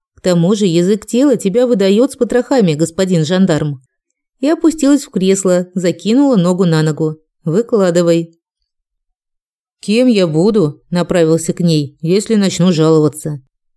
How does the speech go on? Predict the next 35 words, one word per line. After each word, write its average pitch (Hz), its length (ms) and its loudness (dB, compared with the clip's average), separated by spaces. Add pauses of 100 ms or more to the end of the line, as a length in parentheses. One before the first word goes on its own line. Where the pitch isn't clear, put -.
(400)
«Будешь 302 380 0
обычным 233 440 0
мужчиной, 190 720 0
у 214 120 -4
которого 226 460 0
есть 214 300 0
свои 190 220 2
страхи, 196 460 -2
переживания, 175 840 0
сомнения, 233 880 0
и 202 120 0
который 190 400 0
не 233 140 2
боится 247 460 0
о 247 40 2
них 190 240 0
рассказывать 196 560 0
женщине». 160 720 -2 (1000)
Взяла 165 340 2
его 151 200 4
за 180 200 -2
руки 226 260 -2
и 247 180 -4
потянула 196 500 0
к - 40 -10
себе. 156 460 -2 (640)
«Ой», 220 480 0
в - 60 -20
тот 185 160 2
же 180 120 2
миг 175 240 0
осеклась, 160 560 -4 (220)
«тебе 190 260 0
не 180 120 4
больно?» 180 580 0